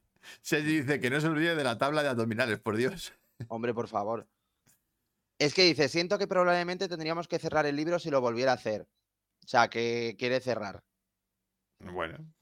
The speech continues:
Speaker 1: a lo mejor se ha buscado una excusa para matar al personaje.
Speaker 2: No sé, dice, sí, a ver, pero que no era, que no se basa en nada que me hayan dicho o en algún tipo de planes. O sea, que, eh, por eso.
Speaker 1: Bueno, siguiente
Speaker 2: Sí, noticia.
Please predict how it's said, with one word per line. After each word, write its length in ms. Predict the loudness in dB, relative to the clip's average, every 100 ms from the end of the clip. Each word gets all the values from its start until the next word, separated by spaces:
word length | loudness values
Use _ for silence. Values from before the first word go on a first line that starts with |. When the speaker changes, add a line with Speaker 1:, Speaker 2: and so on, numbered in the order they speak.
| -20 -20 _ _ _ _ _ _ _
Speaker 1:
a 100 | -14
lo 60 | -10
mejor 160 | -4
se 60 | -2
ha 20 |
buscado 200 | -2 0
una 80 | -2
excusa 360 | -4 -4 -4 -2
para 180 | -2 -2
matar 260 | -2 -2
al 200 | -2 -2
personaje. 480 | -6 -10 -12 -12 -16 _ _
Speaker 2:
No 180 | -6 -4
sé, 160 | 0 0
dice, 300 | 0 -2 -2
sí, 140 | -2 2
a 120 | 4
ver, 180 | 4 2
pero 180 | -2 -4
que 100 | -4
no 80 | -4
era, 160 | -4 -6 -14 -10
que 100 | -8
no 120 | -6
se 120 | -4 0
basa 200 | 0 -2
en 80 | -2
nada 180 | -2
que 120 | -2 -4
me 80 |
hayan 160 | -6 -6
dicho 280 | -8 -6 -6
o 40 |
en 80 | -6
algún 200 | -6 -6
tipo 220 | -8 -8
de 100 | -8
planes. 380 | -10 -14 -16 -20
O 40 |
sea, 200 | -14 -14
que, 580 | -12 -16 -14 -14 -12 -14
eh, 40 | -14
por 200 | -14 -12
eso. 260 | -14 -18 _ _ _ _ _ _ _ _ -2
Speaker 1:
Bueno, 300 | 0 0 -4
siguiente 1120 | -4 0 0 2 0 2 2 2 0 0 0 2
Speaker 2:
Sí, 60 | 2
noticia. 920 | 0 -4 -6 -4 -4 -4 -2 -2 -4